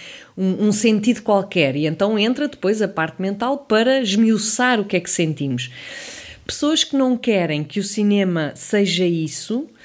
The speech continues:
são pessoas que, pelo contrário, ou são, ou momentos, que isso também é bom às vezes,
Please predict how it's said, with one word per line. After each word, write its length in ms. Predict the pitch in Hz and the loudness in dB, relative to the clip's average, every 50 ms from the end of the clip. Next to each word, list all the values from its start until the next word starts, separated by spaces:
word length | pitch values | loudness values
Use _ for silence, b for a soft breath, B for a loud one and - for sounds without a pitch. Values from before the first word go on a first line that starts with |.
| B B B B B B | B B B B B B
são 260 | - - 233 226 220 | -6 -4 -2 -2 -2
pessoas 500 | 220 - - - 240 240 240 254 247 - - | -2 -6 -4 -2 0 2 2 2 2 0 -2
que, 120 | - - | -4 -6
pelo 320 | - - 247 226 214 196 | 0 2 2 4 2 0
contrário, 600 | 196 - 196 190 190 190 196 202 226 269 247 170 | 0 -2 -2 -2 -2 -2 -2 0 0 2 2 2
ou 60 | 135 131 | 0 0
são, 480 | - - - 143 135 135 135 127 123 117 | -2 -2 -2 0 0 0 0 -2 -2 0
ou 120 | 127 143 | 0 2
momentos, 500 | 160 165 156 151 156 175 233 302 - - - | 2 4 4 4 4 6 4 4 4 2 -2
que 160 | - - 147 | -2 -6 -8
isso 140 | 123 - - | -8 -8 -6
também 360 | 143 131 127 135 131 131 127 127 - - - _ - - - | -4 -4 -2 -2 -2 -4 -6 -6 -10 -14 -20 _ -18 -14 -4
é 140 | - 151 160 135 | 0 0 0 2
bom 300 | 151 156 156 175 226 233 | 2 2 2 2 2 0
às 180 | 185 156 131 | 0 -2 -2
vezes, 380 | 131 147 160 214 240 - - | 0 0 0 0 -2 -4 -10